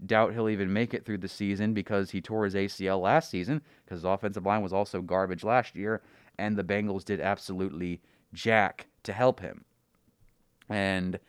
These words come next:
so I think the Vikings are gonna walk all over Joe Burrow. Bengals defense isn't that much better. They got a little bit better, you know, with bringing in Trey Hendrickson, but I still think that offensive line's gonna kill them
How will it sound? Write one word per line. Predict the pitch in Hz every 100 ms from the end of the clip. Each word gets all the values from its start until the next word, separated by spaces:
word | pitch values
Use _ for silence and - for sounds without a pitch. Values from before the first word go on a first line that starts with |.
| _ _ _
so | -
I | 110
think | 110
the | 101
Vikings | 104 101 104 98
are |
gonna | 101 95
walk | 95 98 -
all | 95 90
over | 90 87
Joe | 92 90
Burrow. | 85 90 87 87 87 _ _ _ -
Bengals | 95 95 85
defense | 101 98 101 92
isn't | 90 90
that | 90 76
much | 90 -
better. | 104 117 120 117 - _ _ _ -
They | 98
got | 123 127
a |
little | 120 117
bit | 113
better, | 110 107 107 104 - _ _ _ _ _ _ - _
you | - 98
know, | 92 90 87 _ _
with | 92 95 87 -
bringing | 104 98
in | 95
Trey | 95 104 92
Hendrickson, | 95 90 90 -
but | 90 90
I |
still | 92 101
think | 92 98 90 - _ _ _ _ _ _ _ _ _ _ -
that | 101
offensive | 98 98 101 92
line's | 92 95 95
gonna | 95 85
kill | - 98 87
them | 76 82